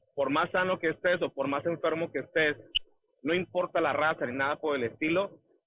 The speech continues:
todos estamos expuestos a que algún día hemos de fallecer. Pero desafortunadamente, y hablando exclusivamente en el tema de los, de los camioneros, nosotros, por la vida semi-, semisedentaria, perdón,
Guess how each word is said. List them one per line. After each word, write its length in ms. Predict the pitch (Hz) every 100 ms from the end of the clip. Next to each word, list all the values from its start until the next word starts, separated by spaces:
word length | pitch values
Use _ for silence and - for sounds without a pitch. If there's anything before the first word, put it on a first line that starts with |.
| _ _
todos 280 | 180 196 190
estamos 380 | 165 170 175
expuestos 500 | 165 - - 185 196 -
a 120 | - 139
que 120 | 147
algún 280 | 135 156 160
día 300 | 170 170 165 -
hemos 260 | 131 139 147
de 80 | 139
fallecer. 480 | 139 113 107 110 - _ _ _ _ _ _
Pero 140 | 156
desafortunadamente, 1000 | 156 160 156 151 - 156 165 180 196 -
y 40 | 143
hablando 340 | 131 135 147
exclusivamente 840 | 165 160 147 160 160 170 165 147 - - - -
en 160 | 131 135
el 160 | 135
tema 240 | 151 143 160
de 80 | 160
los, 220 | 151 131
de 80 | 147
los 140 | 135
camioneros, 580 | 131 127 127 156 190 208 -
nosotros, 600 | 127 139 165 180 180 175
por 160 | - 139
la 100 | 120
vida 280 | 127 160 190
semi-, 280 | 185 175 165 151 143 -
semisedentaria, 760 | 156 143 135 131 123 170 156 143
perdón, 360 | 135 127 135